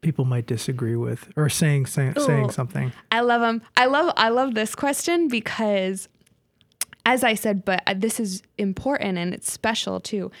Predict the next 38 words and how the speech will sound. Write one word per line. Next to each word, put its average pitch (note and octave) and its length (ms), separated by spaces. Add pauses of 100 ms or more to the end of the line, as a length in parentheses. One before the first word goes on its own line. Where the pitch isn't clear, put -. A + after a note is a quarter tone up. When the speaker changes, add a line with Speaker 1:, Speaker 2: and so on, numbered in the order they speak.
(500)
Speaker 2:
I, F4 500 (920)
every D4 260
chapter G#3 560
is A3+ 140
dedicated F#3 480
to - 120
a F#3 40
different F3+ 300
pers-, F3+ 400
an G3+ 220
area G#3 220
of F#3+ 80
your F#3 100
personal F3+ 400
life, - 260
right? - 180
Like - 200 (100)
dating, G#3+ 520
sex, - 540 (100)
work, G3 400 (160)
money, F#3+ 480 (100)
parenting, F#3 760
friendship. - 580 (380)
And A3 140
the A3 80
reason B3+ 460
I G3+ 120
structured A#3 440
it F3+ 140
like F3 220
that F3 280
was F#3 180
because F#3+ 640 (100)
all A3+ 160
the C4 100 (140)
questions A3 420
I F#3 120
was F3+ 340